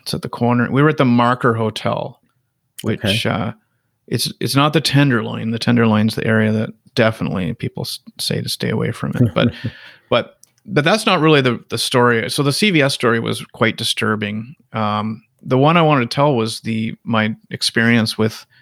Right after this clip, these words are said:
Speaker 1: my, my plane ride home. So the night before, I had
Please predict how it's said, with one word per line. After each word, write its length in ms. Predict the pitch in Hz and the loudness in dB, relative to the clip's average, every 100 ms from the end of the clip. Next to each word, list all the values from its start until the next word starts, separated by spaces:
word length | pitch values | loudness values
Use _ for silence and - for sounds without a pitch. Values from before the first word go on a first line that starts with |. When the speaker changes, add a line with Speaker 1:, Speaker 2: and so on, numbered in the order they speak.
| _ _ | _ _
Speaker 1:
my, 280 | 117 113 104 - | -2 -2 -2 -6
my 220 | 117 107 | -4 -4
plane 380 | - 120 117 117 | -2 0 2 2
ride 220 | 110 107 | 0 -2
home. 460 | - 131 110 - - _ _ _ _ _ _ - | 0 2 2 -4 -16 _ _ _ _ _ _ -12
So 460 | - 135 127 - _ _ _ - | 0 2 2 -2 _ _ _ -4
the 100 | 139 | 0
night 220 | 147 160 | 2 2
before, 380 | 123 - 156 135 | 0 2 4 4
I 80 | 117 | 4
had 180 | 117 | 0